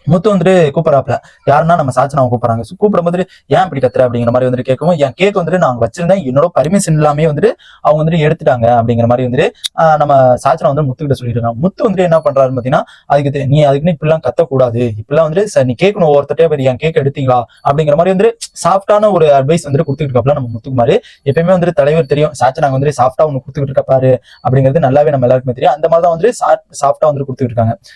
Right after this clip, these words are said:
இதுல என்னடான்னு பாத்தீங்கன்னா, அதுக்கப்புறம் மஞ்சரி வந்துட்டு, மஞ்சரி கிட்ட தான் நறுக்குன்னு பார்த்த கேள்வி மாதிரி இருக்குது. "ஏமா நீயே திருடி தின்ட்டியாமா?" அப்படிங்கிற மாதிரி தான் அவ-, அவங்க மைண்ட் தாட்ல இருந்திருக்கும் உங்களுக்கு, மஞ்சரி மைண்ட் தாட்ல.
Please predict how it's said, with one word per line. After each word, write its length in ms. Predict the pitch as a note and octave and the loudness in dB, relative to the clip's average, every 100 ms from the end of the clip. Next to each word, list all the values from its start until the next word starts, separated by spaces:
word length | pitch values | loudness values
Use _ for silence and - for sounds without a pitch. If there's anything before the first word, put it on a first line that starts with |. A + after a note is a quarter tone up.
| _ - | _ 0
இதுல 180 | E3 G#3 | 2 2
என்னடான்னு 420 | F#3 A3 G#3+ G3 | 2 2 2 2
பாத்தீங்கன்னா, 280 | D#3+ E3 F3 | 2 2 2
அதுக்கப்புறம் 300 | D#3 F3 D#3 | 0 0 0
மஞ்சரி 240 | D#3 E3+ | -2 -2
வந்துட்டு, 220 | C#3 D#3+ | -4 -2
மஞ்சரி 180 | D3 D3 | -2 0
கிட்ட 240 | G3+ D3+ C3+ | -2 -2 -2
தான் 120 | D3 | 0
நறுக்குன்னு 280 | B2+ B2 D3 | -2 -4 -6
பார்த்த 300 | C3 A#2+ C3+ | -2 -2 -4
கேள்வி 280 | B2 A#2+ A#2+ | -6 -4 0
மாதிரி 260 | A#2+ A#2 | 0 0
இருக்குது. 180 | A2 E3 - _ | -2 -4 -4 _
"ஏமா 300 | - D3+ D#3+ | 0 2 2
நீயே 220 | F#3 D#3+ F3+ | 2 0 0
திருடி 280 | D3 F3+ | 0 0
தின்ட்டியாமா?" 500 | F#3+ D3 E3 E3+ D3 D3 | 0 0 0 2 2 0
அப்படிங்கிற 260 | C3+ C3+ | 0 0
மாதிரி 120 | B2+ D3 | 2 2
தான் 160 | E3+ | 2
அவ-, 260 | C#3 A#2+ A2+ | 0 -6 -2
அவங்க 180 | C3 C3+ | -2 0
மைண்ட் 240 | C3+ F3 | -2 0
தாட்ல 120 | - | 0
இருந்திருக்கும் 320 | B2+ B2+ C3+ B2 | 0 0 0 0
உங்களுக்கு, 220 | A#2 A#2+ | 0 0
மஞ்சரி 160 | C3+ | -2
மைண்ட் 220 | C#3 C3 B2+ | -2 -4 -2
தாட்ல. 160 | C3+ | -2